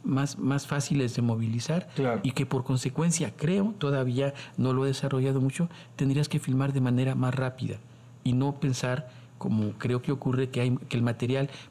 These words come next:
Speaker 1: prácticamente no cuesta. Al contrario, si eres un director de tres o cuatro tomas, digitalmente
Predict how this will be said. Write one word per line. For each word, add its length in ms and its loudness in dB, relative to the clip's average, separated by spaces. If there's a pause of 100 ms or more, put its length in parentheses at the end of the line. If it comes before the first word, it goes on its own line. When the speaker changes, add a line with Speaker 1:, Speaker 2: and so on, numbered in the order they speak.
(100)
Speaker 1:
prácticamente 720 0
no 140 0
cuesta. 500 -2
Al 120 -2
contrario, 540 -2 (300)
si 240 -6 (100)
eres 240 0
un 100 2
director 520 -2 (260)
de 140 -2
tres 280 -2
o 120 -2
cuatro 340 -2
tomas, 420 0 (120)
digitalmente 840 0